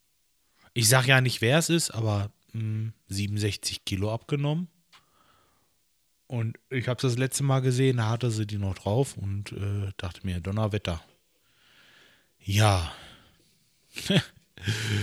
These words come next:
Das war heute Morgen echt ein Erlebnis. Ich dachte, "Mensch, die kennst du doch irgendwie und irgendwie aber auch nicht." Und, äh,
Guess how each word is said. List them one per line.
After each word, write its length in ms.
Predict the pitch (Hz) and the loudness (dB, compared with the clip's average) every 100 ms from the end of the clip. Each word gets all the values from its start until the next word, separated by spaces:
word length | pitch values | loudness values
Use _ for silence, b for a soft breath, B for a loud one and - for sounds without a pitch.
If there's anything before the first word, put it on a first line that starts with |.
| 92 80 | -2 2
Das 260 | 113 135 | 4 4
war 100 | 190 | 6
heute 300 | 175 170 160 | 4 4 2
Morgen 360 | 143 127 127 120 | 2 4 2 2
echt 240 | 117 - | -4 -4
ein 40 | 113 | -2
Erlebnis. 520 | 104 104 101 - 92 | 0 0 -2 -4 -6
Ich 160 | 101 - | -6 -4
dachte, 280 | 110 - | -4 -2
"Mensch, 180 | 123 143 | -2 -2
die 80 | - | -4
kennst 300 | - 95 98 | -4 -4 -2
du 60 | 135 | 0
doch 160 | 143 | -2
irgendwie 600 | 143 147 147 139 143 147 | 0 -2 0 -2 -2 -4
und 220 | 135 117 104 | -4 -8 -6
irgendwie 340 | 113 127 131 | -4 -2 0
aber 140 | 123 | 0
auch 160 | 127 113 | -2 0
nicht." 340 | 156 147 - - _ | 2 0 -2 -12 _
Und, 260 | 113 104 - | -8 -8 -6
äh, 340 | 101 101 101 | -4 -4 -6